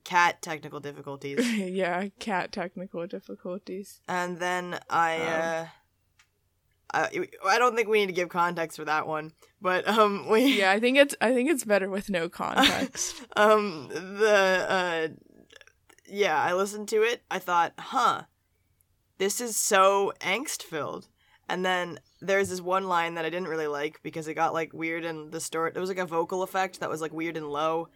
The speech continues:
Speaker 1: and I was like, "Huh. I would have preferred it if they hadn't done that." And then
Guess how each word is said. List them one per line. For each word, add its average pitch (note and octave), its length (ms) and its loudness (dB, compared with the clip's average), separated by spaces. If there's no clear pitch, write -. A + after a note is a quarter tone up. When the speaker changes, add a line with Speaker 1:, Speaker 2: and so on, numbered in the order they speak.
Speaker 1:
and - 80 -6
I E3 40 -2
was E3 120 -6
like, D#3+ 200 -4
"Huh. C#3+ 360 -4
I F#3+ 100 4
would G3 160 4
have G3 140 -2
preferred A3 400 0
it G3 140 -2
if G3 180 -4
they G3 120 0
hadn't F3+ 340 -2
done C4 240 -2
that." C#3+ 300 -2
And A3 140 4
then A#3+ 380 4